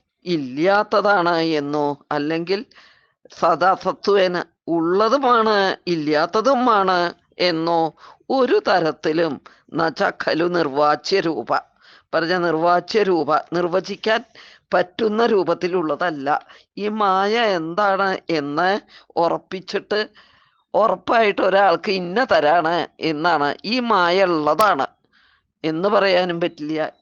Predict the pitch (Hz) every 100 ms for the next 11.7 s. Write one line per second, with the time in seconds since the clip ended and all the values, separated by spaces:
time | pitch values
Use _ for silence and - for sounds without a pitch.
0 | _ 190 208 202 180 175 151 135 156 175
1 | 175 190 196 180 135 _ _ _ _ _
2 | _ _ 156 147 170 226 226 226 190 185
3 | 180 - 160 165 160 - _ _ 196 196
4 | 175 170 202 226 254 190 170 190 196 240
5 | 233 214 208 190 165 151 143 139 _ _
6 | _ - 170 175 240 202 - 202 247 359
7 | 233 202 - 190 185 - 175 170 - 170
8 | 170 185 170 139 160 160 147 - 165 -
9 | 156 151 135 104 139 - - 156 147 156
10 | 139 147 - _ _ _ _ - 147 147
11 | 135 131 147 110 123 117 107